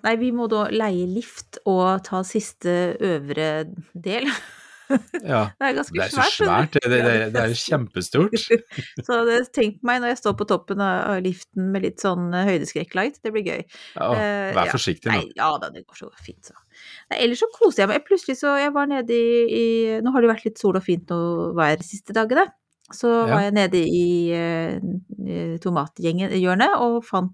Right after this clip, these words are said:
Speaker 1: ut at der hang det jo en gjeng med supermodne <laughs> San Marzano-tomater. Så jeg
Speaker 2: Å, Gud, så
Speaker 1: plukka en.
Speaker 2: deilig, ja.
Speaker 1: Ja, herlig. Så nå blir det tomatsalat.
Speaker 2: Nydelig.
Speaker 1: Mm.
Speaker 2: Altså, det er luksus, det.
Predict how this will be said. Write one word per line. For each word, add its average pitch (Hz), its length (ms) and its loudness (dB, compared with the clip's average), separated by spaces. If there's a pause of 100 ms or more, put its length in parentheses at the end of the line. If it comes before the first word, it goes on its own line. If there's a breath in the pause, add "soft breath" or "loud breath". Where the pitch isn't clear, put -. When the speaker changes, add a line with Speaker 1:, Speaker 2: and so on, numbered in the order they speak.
(120)
Speaker 1:
ut 180 240 -6
at 170 140 -4
der 180 160 0
hang 156 280 -4
det 151 60 -4
jo 170 60 0
en 170 180 -2
gjeng 135 240 -4
med 151 400 -4
supermodne 147 1200 -4 (160)
<laughs> 180 80 -2
San 170 240 0
Marzano-tomater. 185 880 -4 (560 loud breath)
Så - 160 -18
jeg - 80 -6
Speaker 2:
Å, 104 160 2
Gud, 320 160 4
så - 80 -6
Speaker 1:
plukka - 160 2
en. 95 80 0
Speaker 2:
deilig, 87 140 2
ja. 190 140 6 (120)
Speaker 1:
Ja, 65 240 -8 (160)
herlig. - 240 -14 (560 loud breath)
Så - 160 -10
nå - 180 -4
blir - 140 -2
det - 140 0 (100)
tomatsalat. - 800 -4 (640 soft breath)
Speaker 2:
Nydelig. 117 640 0 (260 loud breath)
Speaker 1:
Mm. 208 80 8
Speaker 2:
Altså, 123 220 4
det 147 100 4
er 160 80 6
luksus, 98 280 -2
det. 87 100 -2